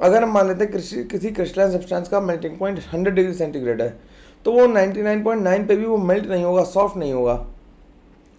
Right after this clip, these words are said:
वो सीधे hundred degree centigrade पे जाके क्या होगा, तुरंत मेल्ट हो जाएगा, बिल्कुल। जबकि जो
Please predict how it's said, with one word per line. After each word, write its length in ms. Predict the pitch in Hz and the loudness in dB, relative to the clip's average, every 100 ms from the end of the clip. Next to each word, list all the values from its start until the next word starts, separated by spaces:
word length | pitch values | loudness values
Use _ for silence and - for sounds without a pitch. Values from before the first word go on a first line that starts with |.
| _ - | _ -6
वो 100 | 190 | -4
सीधे 280 | 190 208 214 | -2 0 2
hundred 280 | 190 180 196 | 4 2 0
degree 220 | 196 202 | 0 -2
centigrade 500 | 196 190 180 185 185 | -4 -6 -2 -4 -2
पे 60 | 180 | 0
जाके 240 | 180 185 | 0 0
क्या 160 | 185 190 | 0 2
होगा, 240 | 156 139 135 - - - | 2 0 -2 -12 -12 -4
तुरंत 160 | 202 | -2
मेल्ट 280 | 190 175 151 | 0 0 0
हो 100 | 131 | -2
जाएगा, 220 | 135 151 | -2 -2
बिल्कुल। 460 | 160 143 120 123 120 - - - - - 151 | 0 -2 -2 -8 -10 -16 -20 -20 -20 -20 2
जबकि 640 | 170 269 226 233 233 - - | 2 2 -2 -6 -6 -8 -4
जो 320 | 180 180 | -4 -6